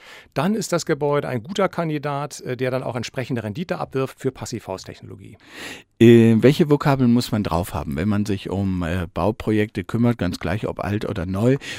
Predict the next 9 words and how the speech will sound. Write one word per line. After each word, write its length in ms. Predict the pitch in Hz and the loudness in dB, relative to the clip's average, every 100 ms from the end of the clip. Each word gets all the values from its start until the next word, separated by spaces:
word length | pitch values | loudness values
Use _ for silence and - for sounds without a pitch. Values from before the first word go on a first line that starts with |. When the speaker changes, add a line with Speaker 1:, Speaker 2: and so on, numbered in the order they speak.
| - - | -8 8
Speaker 2:
um 440 | 123 135 139 143 - | 8 8 2 -2 -4
tatsächlich 600 | - 113 - 110 - 117 - | 0 0 2 -2 0 -2 -2
State 360 | - 98 104 | -2 0 0
of 120 | 80 | -2
the 180 | - 101 | -4 -4
Art 180 | 58 - | -4 -6
zu 160 | - - | -10 -8
haben? 320 | 64 - 85 - - - - - | -8 -6 -8 -8 -16 -18 -16 0
Ähm, 520 | 104 104 104 78 | 2 4 4 2